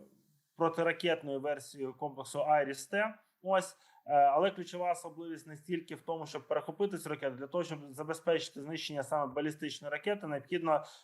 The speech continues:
е, забезпечити не тільки наявність протиракети, комплекса пускового, а в тому числі спеціального програмного забезпечення та радарів, які б могли прогнозувати,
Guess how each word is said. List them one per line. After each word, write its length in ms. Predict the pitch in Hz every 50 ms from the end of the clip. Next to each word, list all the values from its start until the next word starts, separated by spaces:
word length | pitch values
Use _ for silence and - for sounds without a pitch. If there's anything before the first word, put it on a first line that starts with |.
| _ _ _ -
е, 320 | 135 139 139 139 135 135 131
забезпечити 560 | 131 139 139 143 143 - 170 160 165 - 151
не 140 | 147 151 147
тільки 300 | - 170 165 160 - 151
наявність 460 | 143 143 147 143 143 139 131 - -
протиракети, 760 | 165 175 196 190 190 175 165 156 - - 165 151 - 143 135
комплекса 440 | - 165 175 175 175 156 - - 160
пускового, 440 | - - 135 - - 156 143 139
а 40 | 135
в 100 | 135 -
тому 160 | - 170 175
числі 180 | 170 - - 151
спеціального 520 | 127 - 139 - 151 151 151 151 151 139
програмного 440 | 123 120 135 135 143 151 151 147 139
забезпечення 640 | 127 131 135 135 123 - - 156 147 139 - 139 123
та 140 | - 143
радарів, 720 | 143 143 151 151 175 185 190 175 156 139 - - - - _ -
які 220 | 139 131 165 175
б 40 | 156
могли 300 | 156 156 151 151 170 165
прогнозувати, 1120 | 165 - 165 160 156 151 160 170 165 151 170 175 170 165 151 151 131 127 - 131 127 123